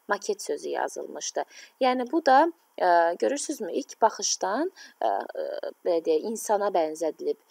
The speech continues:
ölmüş bir insana bənzədilib, amma əslində bu bir maket idi. Yəni onun modeli idi. Bu da sizin üçün maraqlı bir məlumat. İndi isə gəlirik uşaqlar informasiya modellərinə.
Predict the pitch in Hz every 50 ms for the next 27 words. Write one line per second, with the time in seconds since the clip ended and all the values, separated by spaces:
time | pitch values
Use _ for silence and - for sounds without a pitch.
0 | _ _ _ _ - 185 185 185 202 - - 208 - - 190 190 - - 185 180
1 | 175 170 175 165 160 160 165 170 165 208 247 285 285 - 220 175 175 180 - -
2 | - 190 202 214 220 220 196 190 - - 226 247 - _ _ _ _ _ _ _
3 | _ 208 220 226 220 - - 196 196 - 160 151 139 - - - - - - -
4 | _ _ _ 233 226 240 - - 220 220 269 330 311 262 220 196 190 196 180 170
5 | 165 156 - - 139 139 131 - 135 - - _ _ _ _ - 277 302 339 330
6 | 262 233 - - - 226 220 214 - 277 294 285 247 208 190 180 - - 202 202
7 | 208 190 190 185 175 170 160 156 151 160 208 277 330 - - 262 302 320 - 440
8 | 440 - 269 202 190 - 190 185 185 185 175 247 285 - - 196 185 - 196 208
9 | 233 - - 196 - 220 190 185 190 185 185 - - 165 160 170 170 165 175 170
10 | 175 175 175 175 175 220 269 370